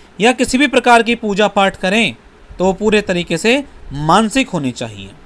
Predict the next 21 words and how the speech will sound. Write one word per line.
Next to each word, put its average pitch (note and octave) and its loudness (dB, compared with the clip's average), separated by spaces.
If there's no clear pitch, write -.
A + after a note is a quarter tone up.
अब C4 4
एक A3+ 4
चीज़ B3+ -2
बता F#3+ 0
दूं, C4 2
अगर A#3 2
आप A3+ 6
ऐसे G3+ 4
पुरुष A3+ 0
या F#3+ 0
स्त्री A3 -2
हो F#3 -2
गए A#3 2
हैं G#3 0
जो A#3 4
जग G3+ 2
कल्याण G#3+ 4
की C#4 0
काबिलियत A3 4
रखते F#3+ -2
हैं, E3 -2